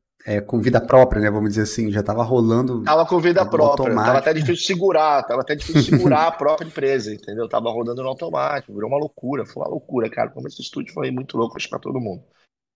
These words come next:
Speaker 2: É, e aí, cara, a gente foi aos poucos se organizando e pensando. A gente começou no print, acho que era o principal.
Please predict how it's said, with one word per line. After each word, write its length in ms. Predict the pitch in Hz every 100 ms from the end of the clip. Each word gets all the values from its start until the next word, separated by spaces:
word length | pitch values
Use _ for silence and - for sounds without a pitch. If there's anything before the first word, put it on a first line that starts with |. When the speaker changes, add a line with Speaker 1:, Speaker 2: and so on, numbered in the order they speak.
| _ _
Speaker 2:
É, 1200 | - 110 110 107 104 101 101 98 98 95 92 78 - -
e 180 | 107 143
aí, 360 | 180 160 170 151
cara, 280 | 139 127
a 20 | 131
gente 160 | 123
foi 140 | - 156
aos 120 | 156
poucos 640 | 156 156 117 - - _ _ _ -
se 160 | -
organizando 840 | 151 147 185 151 143 165 156 120 107
e 100 | 110
pensando. 500 | 143 143 - 135 127
A 40 |
gente 120 | 117
começou 380 | - 147 139 -
no 100 | 160
print, 460 | 156 123 160 - - -
acho 160 | -
que 60 | 107
era 100 | 110
o 40 |
principal. 960 | 123 117 - - 113 117 104 - -